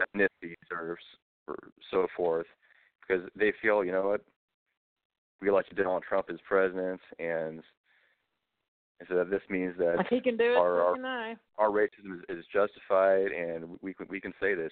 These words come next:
Speaker 1: we can do this. That there was even a black stand-up comedian on stage, I don't know, it was a couple weeks ago, and a white man shouted something like, uh,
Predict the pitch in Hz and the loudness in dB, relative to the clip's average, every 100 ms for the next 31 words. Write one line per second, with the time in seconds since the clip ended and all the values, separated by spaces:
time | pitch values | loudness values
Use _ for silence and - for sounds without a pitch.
0 | - 85 82 92 87 80 - _ _ - | -6 -6 -4 -2 -2 -4 -8 _ _ -20
1 | - _ _ _ _ - 85 92 104 95 | -20 _ _ _ _ -6 0 4 4 2
2 | 98 92 87 82 87 - - 95 95 92 | -4 -4 -4 -4 -8 -14 -2 2 4 2
3 | - - 92 90 - 101 95 85 85 82 | -4 -6 -4 -6 -8 -6 -4 -4 -6 -8
4 | - 87 87 87 87 82 78 - 85 90 | -4 -2 -2 -2 -4 -4 -8 -14 -12 -10
5 | - 82 82 85 _ _ _ - - _ | -6 -4 -4 -6 _ _ _ -20 -20 _
6 | _ - 87 82 80 80 80 - _ _ | _ -8 -2 0 0 -4 -10 -20 _ _
7 | _ _ _ _ - 87 92 92 92 90 | _ _ _ _ -2 2 2 2 0 -2
8 | 90 - 87 92 - 90 98 92 87 87 | -2 0 0 0 -2 -6 -4 -2 0 -2
9 | - _ _ _ _ _ _ _ _ _ | -8 _ _ _ _ _ _ _ _ _
10 | _ _ _ - 71 60 | _ _ _ -10 -8 -6